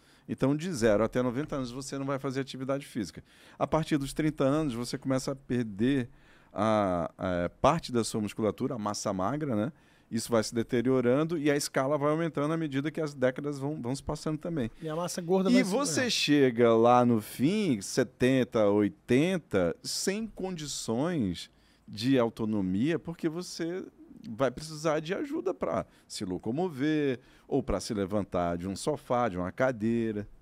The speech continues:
Speaker 1: entendeu?
Speaker 2: Falou tudo, Stallone. E aí, e você está fazendo isso? Você está malhando ou,
Speaker 1: Quem,
Speaker 2: amigo,
Speaker 1: eu?
Speaker 2: só continua nas verdinhas?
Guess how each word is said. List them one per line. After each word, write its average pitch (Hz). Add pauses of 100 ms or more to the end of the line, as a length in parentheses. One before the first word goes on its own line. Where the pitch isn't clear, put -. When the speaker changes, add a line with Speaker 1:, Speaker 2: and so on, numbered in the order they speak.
(320)
Speaker 1:
entendeu? 117 (240)
Speaker 2:
Falou 233
tudo, 330
Stallone. 147
E 214
aí, 269
e 247
você 247
está 277
fazendo 220
isso? - (640)
Você -
está 240
malhando 233
ou, 294
Speaker 1:
Quem, 208
Speaker 2:
amigo, -
Speaker 1:
eu? 180
Speaker 2:
só 214 (360)
continua 196
nas 202
verdinhas? 202